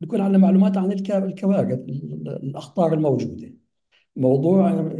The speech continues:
كثير مهم عنا إيش هي؟ الهشاشة. يعني إحنا في، لازم في المدينة اللي فيها الخطر إنه يكون عنا، آه،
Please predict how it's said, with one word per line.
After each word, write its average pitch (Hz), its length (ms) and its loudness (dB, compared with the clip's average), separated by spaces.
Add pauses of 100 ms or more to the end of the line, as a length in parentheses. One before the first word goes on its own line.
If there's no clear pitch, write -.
كثير 180 260 0
مهم 165 260 0
عنا 160 600 -4
إيش 151 320 -4
هي؟ 156 240 -6
الهشاشة. 147 640 -4 (600)
يعني 120 220 -8
إحنا 143 180 -4
في، 139 120 -6
لازم 147 320 2
في 147 60 -6
المدينة 139 440 -4
اللي 127 120 -6
فيها 139 640 -8 (960)
الخطر 151 460 2
إنه 139 120 2
يكون 151 300 0
عنا، 151 560 -2 (360)
آه، 123 960 0